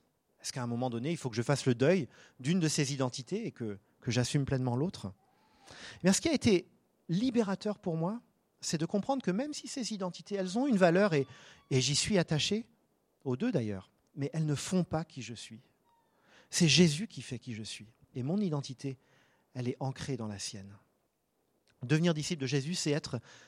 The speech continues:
disciple de Jésus avant toute autre chose. Donc une nouvelle identité, mais aussi une nouvelle orientation de la vie. Devenir disciple de Jésus, c'est reconnaître en lui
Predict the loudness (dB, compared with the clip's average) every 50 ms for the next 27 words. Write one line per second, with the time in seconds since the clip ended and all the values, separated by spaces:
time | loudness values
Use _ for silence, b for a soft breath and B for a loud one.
0 | B B B -6 -4 -4 -2 -4 -4 -2 -2 -2 -2 -2 -4 -4 -6 -8 -10 _
1 | -8 -6 -4 -4 -4 -4 -6 -8 -8 b b b b b b b b -18 -14 -14
2 | -12 -8 -8 -8 -8 -8 -10 -12 -10 -10 -10 -10 -12 -14 -18 -20 -20 _ _ _
3 | _ _ _ _ _ _ _ _ _ _ _ _ _ _ _ _ _ _ -6 -6
4 | -2 0 0 0 2 2 0 0 -2 -2 -2 -4 -6 -6 -6 -10 -14 -12 -12 -10
5 | -4 0 2 2 2 2 0 -2 0 0 2 2 2 2 0 0 0 2 2 2
6 | 2 0 0 -2 -4 -6 -8 -8 -8 -8 -8 -8 -6 -6 -6 -6 -6 -8 -10 -12
7 | -16 -18 -20 _ _ _ _ B B B B B B B B B B B B 4
8 | 6 8 8 6 6 6 4 4 4 4 4 4 4 4 4 2 2 0 0 2
9 | 4 6 8 6 6 6 4 4 2 0 -2 -2 -2 0 0 2 0 0 -2